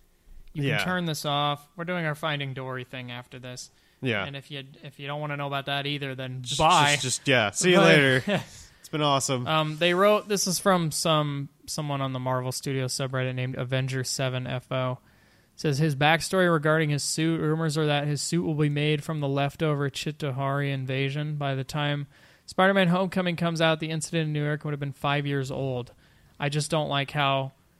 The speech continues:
Speaker 1: Marvel is randomly shoehorning the aftermath of the incident as if it's the only important M C U storyline out there. If I were to write it, I'd make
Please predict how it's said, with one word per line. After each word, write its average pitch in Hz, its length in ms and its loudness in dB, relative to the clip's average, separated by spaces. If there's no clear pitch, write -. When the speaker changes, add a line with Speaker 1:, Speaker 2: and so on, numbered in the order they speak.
Speaker 1:
Marvel 147 420 2
is 135 120 -2
randomly 143 720 -2
shoehorning 147 640 -2
the 135 120 -4
aftermath 135 580 -4
of 131 100 -8
the 135 160 -4
incident 135 480 -6
as 131 180 -6
if 135 220 -8
it's - 240 -8
the 139 160 -6
only 139 400 -6
important 135 560 -8
M 131 140 -8
C 139 160 -10
U 131 80 -6
storyline 127 600 -6
out 127 260 -10
there. 127 260 -10
If 143 220 -12
I 143 220 -4
were 143 220 -4
to 135 80 -6
write 127 300 -4
it, 131 120 -6
I'd 131 160 -6
make 135 340 -6